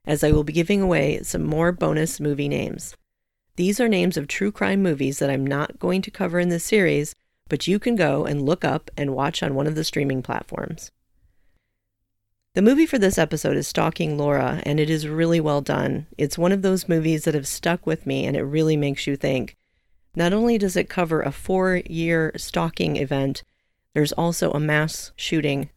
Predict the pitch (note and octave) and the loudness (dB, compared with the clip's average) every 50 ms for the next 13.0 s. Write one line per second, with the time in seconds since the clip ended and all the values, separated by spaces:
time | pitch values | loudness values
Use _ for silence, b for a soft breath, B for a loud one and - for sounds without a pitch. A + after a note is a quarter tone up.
0 | _ - - - - - D3+ C#3 C#3 - - D#3 D3 C#3 - - D3 C#3 C3+ C#3+ | _ -8 -8 -8 -4 -4 -6 -6 -6 -6 -4 -2 -2 -2 -2 -4 -4 -4 -2 -2
1 | D3 D3 - - C#3 - - - - - _ _ _ _ _ _ _ _ _ _ | -4 -4 -4 -4 -2 -2 -2 -4 -8 -14 _ _ _ _ _ _ _ _ _ _
2 | _ - F3+ F3 - - - - - - - _ _ _ _ _ _ - F3 F#3+ | _ 0 0 0 0 -4 -6 -8 -8 -10 -14 _ _ _ _ _ _ 0 0 0
3 | - - G3+ E3 E3+ - - - - - _ _ _ _ _ _ _ _ _ _ | 2 4 4 4 4 2 -2 -4 -6 -8 _ _ _ _ _ _ _ _ _ _
4 | _ _ _ _ _ _ - A3+ C4 - A#3 G#3+ - A3 G3+ - G#3 G3 G3+ F#3+ | _ _ _ _ _ _ 2 2 2 4 0 0 0 0 -2 0 0 0 0 0
5 | E3+ - - - D#3 C#3+ D3 C#3 D3+ F3 - A3 A3+ G#3+ - E3 C#3+ C#3+ C3+ - | -2 -4 -2 -2 -2 -2 0 -2 -4 -2 -2 -4 -4 -4 -4 -4 -4 -2 -2 -4
6 | C3+ C3 C3+ C#3 E3+ F3 - D#3+ D3+ C3+ - - - - _ _ _ _ _ _ | -2 -2 -2 -2 -2 -4 -4 -6 -6 -6 -6 -10 -12 -14 _ _ _ _ _ _
7 | _ _ _ _ _ - F3 F#3 B3 - - - G3 G3 F3+ - C#3 C3+ C3+ - | _ _ _ _ _ -2 -2 -2 -2 -2 -4 -2 -2 -2 -2 -2 -4 -6 -6 -4
8 | - - D#3 D#3 E3 F3+ E3+ D3 C#3 C#3+ C#3+ C#3+ - - - D3+ D3 F3 G3+ G#3 | -2 -2 -2 0 2 0 0 0 0 -2 -2 -4 -6 -6 -6 -4 -4 -2 -4 -4
9 | - A#3 A3 A3+ A3+ A3 G#3 F#3+ D#3 C#3 C3+ D3 C#3+ - D#3+ - A#2 D3 - - | -2 -2 0 0 0 0 0 0 0 0 -2 -4 -6 -8 -6 -6 -4 -6 -6 -6
10 | C#3 B2+ - D3 C#3+ D3 C#3 B2 - - - _ _ _ _ _ _ _ _ _ | -8 -6 -4 -4 -4 -2 -4 -4 -6 -10 -12 _ _ _ _ _ _ _ _ _
11 | _ _ - F3+ F3 F3 F#3+ G#3 A#3+ C4 - - G#3+ F#3 F3 F3 E3 D#3+ D3+ - | _ _ -2 -2 0 2 2 2 2 0 -2 0 0 0 0 0 -4 -4 -6 -8
12 | C#3+ - - D#3+ - - C#4 - - - - - - C#3+ C#3 D3 F#3+ - - - | -8 -6 -8 -6 -6 -6 -8 -6 -6 -8 -6 -4 -4 -4 -4 -6 -8 -10 -16 -20